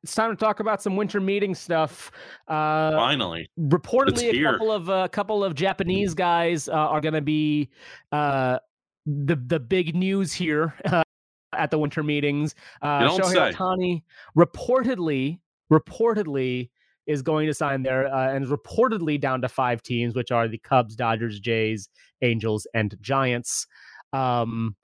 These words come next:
Speaker 1: uh, as I was saying to you a little bit before we were recording, if Shohei Ohtani signs with the Cubs, I, we will need to find a new editor for this podcast because I will have walked into traffic. Um,
Speaker 2: Oh, boy.
Speaker 1: <laughs> it's just,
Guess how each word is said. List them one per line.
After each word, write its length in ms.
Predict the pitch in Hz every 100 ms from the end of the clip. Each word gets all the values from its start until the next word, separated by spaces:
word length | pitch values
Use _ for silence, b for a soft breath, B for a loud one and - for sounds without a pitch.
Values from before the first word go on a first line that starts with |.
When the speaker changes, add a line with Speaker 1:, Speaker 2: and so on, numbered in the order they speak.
| _ _ _ _ _ _ _ _
Speaker 1:
uh, 200 | 156 143 165
as 180 | 165
I 120 | 180 175
was 160 | 165
saying 240 | - 175 156
to 40 |
you 40 |
a 20 | 160
little 100 | 151
bit 40 | 139
before 180 | -
we 60 | 156
were 40 | 143
recording, 440 | 135 135 127 139
if 280 | - 220 220
Shohei 420 | - - 170 139 135
Ohtani 460 | 127 117 113 107 -
signs 360 | 139 120 113
with 180 | 120 120
the 60 | -
Cubs, 420 | - 104 98 - -
I, 200 | 120 120 -
we 220 | 147 143 156
will 140 | 143
need 160 | 160 160
to 60 |
find 280 | 160 151 139
a 40 | 131
new 380 | 135 131 127 131
editor 320 | 131 123 113
for 120 | 110
this 140 | 110 110
podcast 720 | 123 120 104 107 101 101 - B B B
because 340 | 143 - 127 127
I 140 | 143
will 340 | 127 113 139 127
have 240 | 123 113
walked 280 | 120 98 -
into 140 | 101
traffic. 520 | 98 - 104 - - - B B B -
Um, 420 | 123 113 107 104 107
Speaker 2:
Oh, 220 | - 85 -
boy. 180 | - -
Speaker 1:
<laughs> 40 |
it's 300 | 220 - -
just, 480 | - - 160 - -